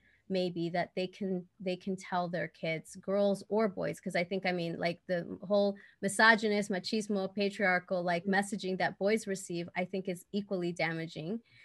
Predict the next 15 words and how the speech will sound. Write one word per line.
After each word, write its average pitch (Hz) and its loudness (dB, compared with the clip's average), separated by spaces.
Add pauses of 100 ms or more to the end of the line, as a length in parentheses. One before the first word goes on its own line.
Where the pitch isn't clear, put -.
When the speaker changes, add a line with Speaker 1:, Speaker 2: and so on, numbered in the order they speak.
(120)
Speaker 2:
Oh 180 -4
my 160 -2
Speaker 1:
Um, - 4
Speaker 2:
goodness. 175 4 (320)
Speaker 1:
you 208 2
know, 202 4
so 208 4 (240)
what 269 4
can 311 0
you 277 2
speak 233 -4
on 185 2
about 175 -4
that, 175 4
that, 165 -6